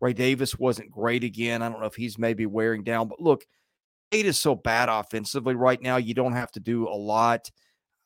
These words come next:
I think teams are figuring out Mike Wright's limitations. He, look, he's a great runner, but just no accuracy with the ball.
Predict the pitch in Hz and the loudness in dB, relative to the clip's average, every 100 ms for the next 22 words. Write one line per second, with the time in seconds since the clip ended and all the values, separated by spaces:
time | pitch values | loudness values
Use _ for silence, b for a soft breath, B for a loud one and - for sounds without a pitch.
0 | _ 113 110 - 139 120 - 127 123 113 | _ -4 -4 0 -2 -2 -6 -4 -2 -4
1 | - 127 120 113 104 110 113 113 110 113 | -2 0 0 0 -2 0 0 0 2 2
2 | 113 - 113 104 101 113 120 - 117 98 | 2 -2 -6 -6 -4 -2 -2 -4 -8 -8
3 | 123 156 139 104 - - 120 117 104 104 | -8 -4 -4 -4 -12 0 2 2 -2 -4
4 | 95 80 76 _ _ _ _ 120 110 113 | -4 -8 -14 _ _ _ _ 0 0 -2
5 | 107 127 123 120 113 - 104 - 104 98 | 2 6 6 4 2 -4 -6 -6 -6 -8
6 | - 104 104 101 95 92 | -6 0 2 4 2 -2